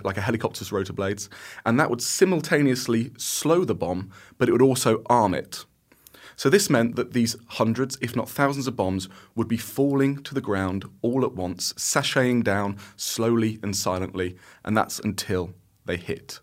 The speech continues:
the ground. And this is where we come back to the fuses, 'cause the fuses now kick in. So it was armed with the forty-one impact fuse, which does exactly what it says on the tin, which is as soon as it hits the floor, it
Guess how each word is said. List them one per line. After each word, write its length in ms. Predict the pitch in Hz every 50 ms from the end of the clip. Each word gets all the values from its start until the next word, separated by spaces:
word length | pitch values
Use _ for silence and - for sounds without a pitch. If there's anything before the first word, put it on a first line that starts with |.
| _ _
the 80 | 92
ground. 460 | 90 - 87 82 73 62 64 - - - - - - - - - - -
And 100 | 110 135
this 80 | 147
is 60 | 135
where 80 | 139 131
we 40 | 120
come 160 | - 131 120
back 120 | 110 107
to 80 | - -
the 80 | - -
fuses, 640 | - - 107 101 95 - 78 69 - - - - _ _
'cause 100 | - 92
the 80 | 101 98
fuses 420 | 98 - 113 113 101 95 95 92
now 280 | 101 95 90 87 87 - - _
kick 260 | - - 87 - -
in. 160 | 76 - - - - - - - - - -
So 140 | - - 139 135
it 40 |
was 100 | 120 135
armed 280 | 151 151 160 160 151 143
with 180 | 143 139 131 127
the 140 | 127 120
forty-one 720 | 117 - - 147 139 - - 120 113 117 131 127 117 113 120 -
impact 340 | 143 139 123 - - - -
fuse, 420 | - - 95 92 113 131 - - - - - - - - _
which 400 | - 101 104 - - - - - -
does 140 | - 101 95
exactly 360 | 98 90 120 143 - - 110
what 100 | 95 95
it 60 | -
says 200 | - - 95 85
on 60 | 82 85
the 60 | 85
tin, 320 | - - 104 110 113 113 - - - -
which 240 | - 117 - - -
is 80 | 104 113
as 100 | 113 -
soon 160 | - 208 196
as 80 | 160
it 80 | 143 131
hits 140 | 139 - -
the 40 | 117
floor, 380 | - - 117 110 107 107 110 110 - - - _
it 220 | - 120 117 -